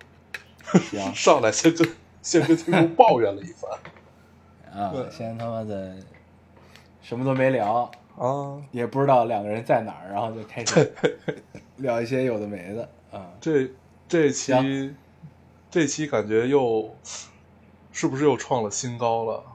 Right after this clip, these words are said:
Speaker 2: 我们上，上，上一期好像是，是，呃，三月中吧，三月中下旬录的。
Speaker 1: 啊。
Speaker 2: 现在已经是
Speaker 1: 现在都四月底了。
Speaker 2: 四月底了，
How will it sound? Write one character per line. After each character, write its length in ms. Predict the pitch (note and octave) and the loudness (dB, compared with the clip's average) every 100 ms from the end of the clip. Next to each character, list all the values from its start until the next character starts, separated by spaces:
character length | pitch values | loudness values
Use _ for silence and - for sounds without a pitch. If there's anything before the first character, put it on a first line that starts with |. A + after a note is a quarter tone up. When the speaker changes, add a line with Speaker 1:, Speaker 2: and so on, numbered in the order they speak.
| - | -16
Speaker 2:
我 80 | G#2+ | -12
们 80 | G#2+ | -10
上， 340 | - D3+ B2+ - | -4 -4 -4 -8
上， 280 | - C#3+ | -6 -6
上 140 | B2+ C3 | -6 -8
一 40 | |
期 120 | A#2 | -8
好 180 | C3+ G#2 | -10 -10
像 120 | G#2 | -10
是， 400 | A2 B2+ A2+ G#2+ - - _ _ _ _ - | -8 -6 -4 -4 -6 -20 _ _ _ _ -18
是， 160 | - - | -16 -14
呃， 180 | - A2 | -14 -10
三 220 | - E3 | 0 2
月 120 | D#3 | 2
中 300 | G#2+ E3+ F#3 | -2 -4 -6
吧， 300 | D#3 - G#2 - | -8 -10 -12 -14
三 240 | C#3 C3 | -10 -8
月 80 | A#2 | -6
中 180 | D3+ F3 | -6 -6
下 240 | - A2+ | -8 -8
旬 240 | - A#2 | -10 -10
录 200 | A#2 G#2 | -8 -10
的。 200 | - A2 | -10 -10
Speaker 1:
啊。 280 | G#2 G2+ F#2+ F2+ - _ _ | -6 -6 -8 -14 -20 _ _
Speaker 2:
现 240 | - C3+ A#2+ | -14 -10 -4
在 220 | B2+ A2+ | -2 -2
已 100 | G#2+ | -4
经 140 | G#2+ | -4
是 40 | G#2 | -4
Speaker 1:
现 20 | |
在 80 | A#2+ | -2
都 100 | B2 | -2
四 320 | G#2 C#3 A#2+ | 0 2 2
月 0 | |
底 40 | G#2+ A2+ G#2+ | 2 2 2
了。 120 | F#2+ | 0
Speaker 2:
四 60 | - | -8
月 40 | |
底 0 | - | -6
了， 240 | G#2+ G2 | -6 -6